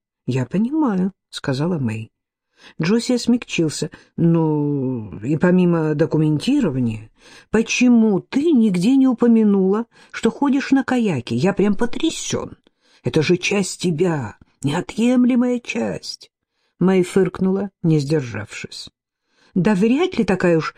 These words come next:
неотъемлемая. Вряд ли даже интересная». Джоси вытаращился на неё, сверкая глазами.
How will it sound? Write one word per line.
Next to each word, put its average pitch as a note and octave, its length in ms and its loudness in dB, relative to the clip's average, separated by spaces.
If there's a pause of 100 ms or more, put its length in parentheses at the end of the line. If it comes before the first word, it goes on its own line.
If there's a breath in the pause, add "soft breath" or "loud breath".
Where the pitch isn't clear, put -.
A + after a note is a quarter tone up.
(140 loud breath)
неотъемлемая. B2 1040 -2 (420 loud breath)
Вряд G3 400 2
ли G#3+ 120 2
даже G3 300 2
интересная». D3+ 880 0 (760)
Джоси F#3+ 440 2
вытаращился E3 960 0
на D#3 120 2
неё, E3 220 2
сверкая D#3 480 0
глазами. F#3 560 0